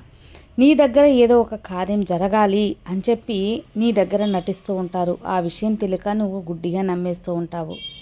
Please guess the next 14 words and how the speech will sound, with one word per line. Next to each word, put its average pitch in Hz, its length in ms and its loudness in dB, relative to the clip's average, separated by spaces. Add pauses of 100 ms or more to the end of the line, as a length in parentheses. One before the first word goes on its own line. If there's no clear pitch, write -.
(160)
బిడ్డ, 165 160 -2 (840)
కొద్ది 208 260 2
కొద్దిగా 214 440 4 (320)
నిన్ను 262 260 4
మాటల్లో 220 560 2
మభ్యపెట్టి 196 600 -2
ఎవరైతే 226 500 4
పొగుడుతూ 214 520 -2
ఉంటారో 185 460 -2 (140)
అలాంటి 180 340 -6
వాళ్ళని 180 420 -2
ఎప్పుడూ 220 460 -4
నమ్మకు. 175 460 -2 (160)
ఎందువల్లంటే, 190 680 -2